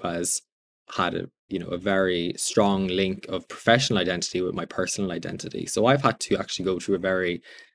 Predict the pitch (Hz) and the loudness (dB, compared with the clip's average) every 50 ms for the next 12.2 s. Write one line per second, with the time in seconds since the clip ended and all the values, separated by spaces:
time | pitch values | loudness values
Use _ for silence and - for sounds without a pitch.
0 | _ _ _ _ _ _ _ _ _ _ _ - - 123 123 139 135 - 110 90 | _ _ _ _ _ _ _ _ _ _ _ 0 4 6 6 6 4 2 0 0
1 | 87 98 92 87 85 87 85 - - - - - 104 104 - 95 - 101 95 98 | 2 2 2 2 0 -2 -4 -6 -8 0 2 2 4 4 2 -2 -2 0 0 2
2 | 101 98 92 92 87 87 - _ - 95 92 87 87 92 85 90 90 85 87 90 | 2 0 0 -2 -4 -8 -6 _ 0 0 0 0 -2 -2 -2 0 0 0 -2 -4
3 | - - - 95 90 90 107 135 69 67 - - - - _ _ _ _ _ _ | -6 -6 -4 -2 -2 0 0 0 0 -2 -4 -8 -10 -14 _ _ _ _ _ _
4 | _ _ 101 92 90 - 95 95 90 87 82 - 90 90 90 87 87 - - - | _ _ -2 -2 0 0 0 0 0 -2 -2 -2 -2 0 0 -2 -2 -4 -6 -4
5 | - 92 92 90 82 60 - - _ _ _ _ _ _ _ _ _ - 120 123 | -2 -2 0 0 -2 -2 -6 -10 _ _ _ _ _ _ _ _ _ 4 8 8
6 | 131 135 156 165 - 165 151 139 139 113 107 101 98 92 95 92 - 98 87 - | 8 8 8 4 4 2 2 2 2 2 4 6 4 4 2 0 -4 -4 0 2
7 | 107 104 104 101 85 73 73 76 - - - - - 98 90 - 95 90 - 92 | 4 6 6 4 2 0 -4 -8 -8 -8 -8 -6 -4 -2 -2 -2 -2 -2 -4 -4
8 | 90 87 92 90 85 85 85 - - 95 90 87 87 85 85 82 85 - _ _ | -6 -4 -6 -4 -4 -6 -6 -6 -4 -4 -4 -2 -2 -4 -4 -6 -10 -14 _ _
9 | _ - 101 92 87 87 85 82 - 87 85 85 - - - - 95 87 87 87 | _ -4 -2 -2 -2 -4 -4 -4 -2 -4 -2 -2 -4 -4 0 2 2 4 4 2
10 | 87 85 85 90 - - 87 82 82 - - - - 82 - - 92 85 87 85 | 2 0 -2 -4 -4 -6 -6 -6 -8 -10 -6 -4 -4 -4 -2 -4 -4 -4 -4 -4
11 | 85 85 82 - - - 82 - - - - - 87 82 - - - - - - | -4 -6 -6 -6 -8 -8 -8 -8 -10 -6 -4 -2 -2 -2 -2 -4 -4 -2 -2 -2
12 | - - - - | -2 -4 -4 -4